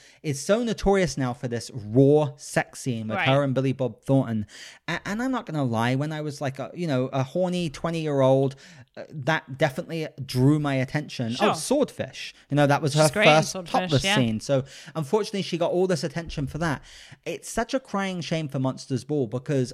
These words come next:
Speaker 1: I, I, you know, I can't believe I'm confessing this
Speaker 2: <laughs>
Speaker 1: live to everyone, but when I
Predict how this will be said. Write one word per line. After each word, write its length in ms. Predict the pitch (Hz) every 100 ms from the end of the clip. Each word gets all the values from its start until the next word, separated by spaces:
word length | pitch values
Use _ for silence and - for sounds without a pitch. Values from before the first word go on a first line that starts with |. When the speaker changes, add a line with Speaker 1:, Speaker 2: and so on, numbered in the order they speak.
| -
Speaker 1:
I, 100 | 143 -
I, 60 | - -
you 120 | 185
know, 160 | 160 147
I 60 |
can't 180 | 139 208
believe 180 | 180 175
I'm 300 | 156 127 123 - _ _ _ - -
confessing 720 | 165 135 - 147 - 160 131
this 380 | 120 - - - - -
Speaker 2:
<laughs> 160 | 247
Speaker 1:
live 500 | - 131 151 170 165
to 120 | - 156
everyone, 320 | 175 156 120
but 200 | 139 139
when 140 | 165
I 360 | 180 214 226 214